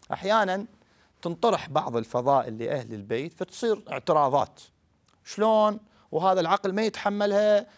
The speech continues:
وهاي شلون؟" آخر، "أنا مو، آه، واجبي أقنعك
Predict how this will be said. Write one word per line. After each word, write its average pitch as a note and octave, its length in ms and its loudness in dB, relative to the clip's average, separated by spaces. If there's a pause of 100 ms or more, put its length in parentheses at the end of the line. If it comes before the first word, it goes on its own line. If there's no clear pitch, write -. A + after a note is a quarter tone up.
وهاي F3 340 2
شلون؟" A3 540 2 (760)
آخر، F#3+ 440 0
"أنا G#3+ 120 0
مو، C4+ 360 -4 (100)
آه، C3+ 180 -4
واجبي E3+ 540 2
أقنعك G2+ 560 -6